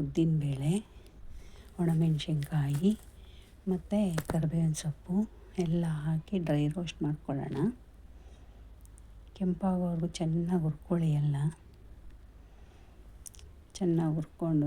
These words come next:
ಈಗ ಒಣಮೆಣಸು ಹಾಕಿ. ನಿಮಗೆ ಕೆಂಪು, ಕೆಂಪಗಾಗಬೇಕು ಅಂದರೆ ಸ್ವಲ್ಪ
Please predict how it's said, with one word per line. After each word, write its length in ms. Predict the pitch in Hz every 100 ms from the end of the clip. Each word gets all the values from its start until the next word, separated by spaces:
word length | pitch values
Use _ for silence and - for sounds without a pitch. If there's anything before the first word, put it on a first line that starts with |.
| 139 139
ಈಗ 160 | 143 226 294 - - 208
ಒಣಮೆಣಸು 460 | 180 170 160 151 147
ಹಾಕಿ. 320 | 139 - 147 233 - - - - - - - - - - - - - - 190
ನಿಮಗೆ 280 | 175 170 165 - - - -
ಕೆಂಪು, 340 | 185 180 170 202 - -
ಕೆಂಪಗಾಗಬೇಕು 840 | 185 180 175 196 196 180 165 165 - 170
ಅಂದರೆ 200 | 160 202 -
ಸ್ವಲ್ಪ 320 | 175 143 151